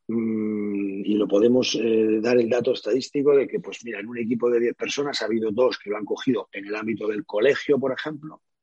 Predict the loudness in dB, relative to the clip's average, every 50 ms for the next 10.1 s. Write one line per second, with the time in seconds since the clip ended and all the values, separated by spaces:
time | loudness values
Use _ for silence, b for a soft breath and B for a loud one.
0 | _ _ _ _ _ _ _ _ _ _ 2 4 4 6 6 8 8 10 8 8
1 | 6 2 0 2 2 2 2 2 0 2 4 4 6 6 6 6 6 4 0 0
2 | 0 0 0 0 -2 0 2 2 2 2 4 2 2 2 2 -2 -2 -2 -2 -2
3 | -6 -6 -6 -6 -6 -6 -6 -4 -4 -4 -6 -6 -8 -10 -6 -6 -6 -4 -4 -6
4 | -4 -4 -2 0 2 4 4 4 4 4 2 0 -2 -6 B B B B B B
5 | B B B -2 -2 0 0 2 0 2 4 4 2 2 0 0 0 2 2 2
6 | 2 4 4 4 4 4 4 4 4 2 2 0 0 0 -2 -2 -4 -4 -4 -2
7 | -2 -2 -2 -2 -2 -2 0 0 0 -2 -2 -6 -8 -6 -4 -2 -2 -2 -2 -2
8 | -2 -2 -4 -2 0 0 -2 -2 b b b b b _ _ 2 4 6 6 6
9 | 4 2 4 6 6 6 6 4 2 0 -2 -4 -6 -6 -8 -12 -16 -20 -20 -20
10 | -20